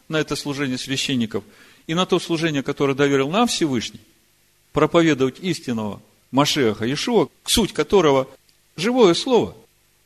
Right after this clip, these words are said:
во свидетельство народа, то народы сейчас, слыша эту проповедь, как раз и попадают вот в этот огонь, вот этого жертвенника.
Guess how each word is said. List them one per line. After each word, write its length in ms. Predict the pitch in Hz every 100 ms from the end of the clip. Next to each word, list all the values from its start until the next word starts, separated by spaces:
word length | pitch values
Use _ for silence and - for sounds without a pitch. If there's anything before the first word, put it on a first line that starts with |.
| _ _ _ _ _
во 100 | 120
свидетельство 640 | - 196 208 - 104 -
народа, 360 | 127 180 151 87 _ _ _ _ _ _ _ _ _ _ _ _ _ _ -
то 320 | 151 160 160 _ _ _ _ _ _ _
народы 540 | - 151 156 233 214 143
сейчас, 580 | - 175 180 139 107 -
слыша 460 | - - 196 139 127
эту 180 | 127 151
проповедь, 460 | 170 139 110 98 - _ _ _ _
как 180 | 139 135
раз 260 | 185 175 - -
и 260 | 196 190 - _ _
попадают 640 | 180 202 185 208 247 151 143
вот 160 | 147
в 80 | 147
этот 280 | 156 139 143
огонь, 380 | 156 233 269 247 - _ _ _ _ _
вот 160 | 147 170
этого 260 | 214 220
жертвенника. 540 | 202 220 208 - -